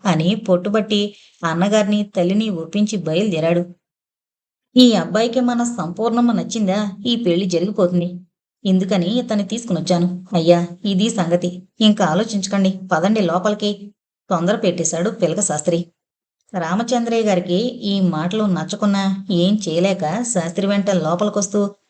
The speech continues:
భానుప్రసాద్ని కాళ్ళు కడుక్కోమని తువ్వాలందించారు. అప్పుడే ఇరుగు పొరుగు అమలకలు జట్కా ఆగగానే కిటికీల్లోంచి తలుపు ఓర వాకిలిగా తీసుకుని సంపూర్ణని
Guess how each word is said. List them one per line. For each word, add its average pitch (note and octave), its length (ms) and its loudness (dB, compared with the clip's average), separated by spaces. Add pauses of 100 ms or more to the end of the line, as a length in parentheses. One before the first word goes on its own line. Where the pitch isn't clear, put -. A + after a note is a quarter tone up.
(200)
భానుప్రసాద్ని A3 960 0
కాళ్ళు F#3 260 0
కడుక్కోమని G#3+ 760 0
తువ్వాలందించారు. E3+ 880 0 (800)
అప్పుడే F#3 580 -2
ఇరుగు G#3 300 2
పొరుగు A3+ 580 0
అమలకలు G#3 640 0 (200)
జట్కా G3+ 540 2
ఆగగానే G3 760 0
కిటికీల్లోంచి A#3+ 1000 0
తలుపు F#3+ 280 2
ఓర F3+ 360 2
వాకిలిగా G#3+ 580 0
తీసుకుని A3 600 -2
సంపూర్ణని G#3 640 0